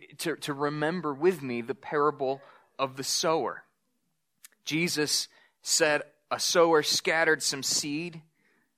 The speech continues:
and some of that seed was eaten by birds. Some of it sprang up and seemed healthy,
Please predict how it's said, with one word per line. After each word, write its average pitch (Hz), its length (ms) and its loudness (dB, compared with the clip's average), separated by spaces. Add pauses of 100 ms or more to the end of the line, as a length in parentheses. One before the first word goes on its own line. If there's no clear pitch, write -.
(200)
and 117 160 -10
some 175 260 2
of 151 160 0
that 139 220 0
seed 147 580 -4 (600)
was 131 260 -4
eaten 165 400 -4
by 127 180 2
birds. 156 800 0 (720)
Some 190 300 4
of 156 160 4
it 147 160 0
sprang 160 580 0
up 156 340 0
and 135 200 -6
seemed 156 540 -2
healthy, 156 680 0